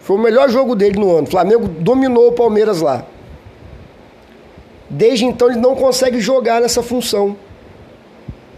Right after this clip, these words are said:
Aí mata o time. Então, minha, é, uma outra crítica é o Gerson.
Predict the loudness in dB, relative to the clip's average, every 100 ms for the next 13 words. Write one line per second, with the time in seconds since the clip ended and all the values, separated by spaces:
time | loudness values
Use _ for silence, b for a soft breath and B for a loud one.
0 | -20 -20 -20 -20 -20 -12 -4 -2 -2 -2
1 | -2 -2 -4 -4 -4 -2 -2 -4 -8 -20
2 | -20 -20 -20 -20 -20 -20 -20 -20 -20 -14
3 | -10 -4 -2 -2 -4 B B B -4 -2
4 | -2 -4 -4 -6 -4 -2 2 2 2 -2
5 | -4 -4 -4 -6 -4 -2 -4 -8 B B
6 | B -20 -20 -20 -20 -20 -20 -20 -6 0
7 | 2 2 0 -2 -2 0 0 -2 -8